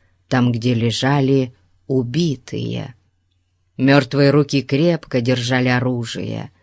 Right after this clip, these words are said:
Головы, увенчанные шлемами, были запрокинуты в предсмертной агонии, как бы взывая напоследок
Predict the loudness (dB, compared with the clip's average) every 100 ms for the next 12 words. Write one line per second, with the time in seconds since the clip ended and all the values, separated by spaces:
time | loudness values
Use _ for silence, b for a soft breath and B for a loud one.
0 | b b b b b -6 2 4 6 4
1 | 4 2 4 2 2 0 0 2 2 0
2 | 0 2 2 2 0 -2 -6 -10 B B
3 | 0 4 4 4 0 0 -2 -2 0 0
4 | 2 0 0 -2 -6 -4 -4 -4 -2 -2
5 | -2 -2 -2 0 2 2 2 0 -2 -4
6 | -6 B B B 0 2 4 4 0 2
7 | 4 4 2 0 0 -2 0 -2 -2 0
8 | 2 2 0 -2 -2